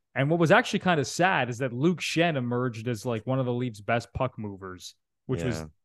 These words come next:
Speaker 1: completely insane because he was, like, really efficient at making the first pass and getting the puck out of the zone in the playoffs. And that just can't happen. You can't have him as, like, your second best puck mover in the playoffs. So I think Klingberg will help this team more than he will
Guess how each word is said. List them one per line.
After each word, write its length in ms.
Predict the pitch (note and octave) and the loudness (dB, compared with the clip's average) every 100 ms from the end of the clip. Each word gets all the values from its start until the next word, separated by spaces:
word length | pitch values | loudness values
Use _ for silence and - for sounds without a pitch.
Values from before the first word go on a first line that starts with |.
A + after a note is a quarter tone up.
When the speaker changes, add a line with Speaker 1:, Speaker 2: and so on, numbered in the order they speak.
| _ | _
Speaker 1:
completely 500 | - A#2+ C#3 E3+ D#3 | -8 -2 0 2 2
insane 500 | C3+ A2+ C#3+ B2 G#2+ | 0 -2 0 0 -2
because 240 | G#2+ B2 A2 | -4 -6 -4
he 120 | F3 | -2
was, 160 | F3+ D#3 | 0 2
like, 180 | D3 A2+ | 2 0
really 400 | G#2+ C#3 C#3+ C3+ | -2 0 2 0
efficient 600 | - B2+ - D3+ E3 - _ _ _ | 2 0 2 0 -2 -6 _ _ _
at 100 | A#2+ | -4
making 320 | A#2+ C3 D3+ C3+ | 0 -2 0 -2
the 80 | |
first 300 | A#2+ C3 B2+ - | -2 -2 -2 -2
pass 320 | A#2 B2 C3 | 0 0 0
and 80 | B2 | 0
getting 220 | B2 A#2 | 0 0
the 60 | |
puck 260 | A2 A#2+ A#2 | -2 0 0
out 80 | A#2+ | -2
of 60 | |
the 100 | A2 | -2
zone 260 | G#2 A2 A#2 | -4 -2 -2
in 80 | A#2 | -2
the 80 | A2 | -4
playoffs. 540 | A#2 A2+ B2 D3+ - | -2 0 2 0 0
And 180 | A#2 G#2 - _ _ - | -4 -4 -10 _ _ 0
that 180 | C#3 | 2
just 160 | D3+ C3 | 2 -2
can't 240 | C#3 A2+ | -2 -2
happen. 460 | G2+ F#2+ F#2 F2+ E2+ B2 | -2 -6 -6 -16 -14 -10
You 100 | B2+ | -2
can't 260 | D3 C#3+ | 2 2
have 200 | C3+ C3+ | 4 2
him 180 | A#2 B2+ | 2 0
as, 140 | B2 A2+ | 0 -2
like, 160 | A2 | -2
your 120 | B2 | -2
second 440 | A#2 - A#2+ C#3+ B2+ | -4 -2 -2 -2 0
best 340 | B2 A#2 - _ _ _ | 2 0 -2 _ _ _
puck 300 | - C#3 - | 0 0 0
mover 320 | B2 A#2+ A2 A2+ | -6 -4 -2 -2
in 80 | |
the 80 | A2 | -2
playoffs. 520 | G#2 B2 G#2+ F2 F2+ | -2 0 0 -2 -8
So 400 | - E3+ D#3+ D3 - _ _ _ _ | 0 4 4 4 -2 _ _ _ _
I 120 | E3+ | 0
think 220 | G#3 B3 F#3 | 2 0 0
Klingberg 440 | A3 G#3 F#3 E3+ | 0 2 2 2
will 200 | D3 E3 | 4 2
help 280 | D3 D#3+ D#3+ | 4 2 0
this 200 | D#3 C#3 | -4 -6
team 300 | - E3 F3 | -8 -4 -2
more 260 | D3 C#3+ C#3+ | 2 2 2
than 120 | C3+ | 0
he 160 | C#3+ | -4
will 280 | C#3 C3+ - | -4 -4 -6